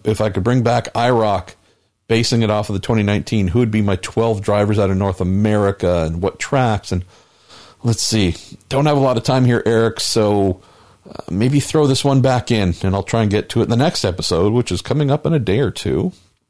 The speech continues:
Uh, yeah, Howard Bennett, I love this one. Marshall, I'll have one question to round out, uh, the twenty nineteen season. He says, "In Robin Miller's book review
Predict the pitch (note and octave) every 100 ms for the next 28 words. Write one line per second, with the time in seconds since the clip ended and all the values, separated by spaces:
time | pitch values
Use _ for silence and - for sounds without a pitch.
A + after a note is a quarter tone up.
0 | _ _ _ - - - F#3 F3 G#2+ F#2+
1 | G2 G2 - - - - F#3 F3+ - -
2 | C3+ C3+ B2 A2 A2+ A#2 G#2 A2 C3 D#3
3 | D#3 C3+ A#2+ B2+ - A#2+ A#2+ A#2 - -
4 | - - F#3 - F#3+ G3+ A#2 F2+ E2 -
5 | E2 E2 F2+ D#2+ E2+ E2+ E2+ E2+ F2 -
6 | - - - - F#2 F#2 F2+ F2+ A2+ G#2
7 | F#2+ - - G2 - A2 A2 G#2+ G#2 -
8 | - G#2 G#2 A2 F#3 F#3 C3 C3 A2 -
9 | A2+ - F#2 E2+ D#2 D2